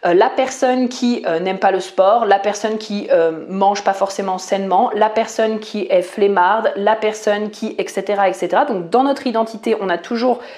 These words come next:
cette identité-là. Et ça, c'est l'une des choses qui prime le plus parce que tout ce qui vient après « je suis », ça fait partie de notre identité. Donc déjà, si tu commences à te dire, euh, «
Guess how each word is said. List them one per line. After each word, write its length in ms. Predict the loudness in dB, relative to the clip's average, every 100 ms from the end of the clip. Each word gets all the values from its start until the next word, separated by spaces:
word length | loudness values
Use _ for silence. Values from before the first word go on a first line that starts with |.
| -20 -20
cette 360 | -8 -2 -2 0
identité-là. 680 | 0 0 -4 0 4 4 2
Et 80 |
ça, 160 | 0 0
c'est 200 | 0 -2
l'une 260 | 0 -2 0
des 80 |
choses 220 | 0 -2 -2
qui 120 | -6
prime 240 | -4 0
le 80 | 0
plus 280 | 2 0 2
parce 200 | 0 2
que 180 | -2 -2 -10 -18 -18 -18 -2
tout 120 | -2
ce 80 | 0
qui 120 | -4
vient 180 | -2 0
après « 280 | 0 2 0
je 180 | 0 -4
suis », 560 | -6 -6 0 0 -2 -10 _ _ _ _ _ -20
ça 200 | -2 -2
fait 160 | 0 0
partie 260 | 0 -2 -6
de 60 |
notre 180 | -4 0
identité. 480 | 0 0 -6 -10 -10 -14 -16 -6
Donc 140 | -2
déjà, 180 | 0 0
si 100 | 0
tu 120 | -4
commences 320 | -2 0 0 0
à 80 |
te 100 | 0
dire, 260 | 0 0 2
euh, « 140 | 2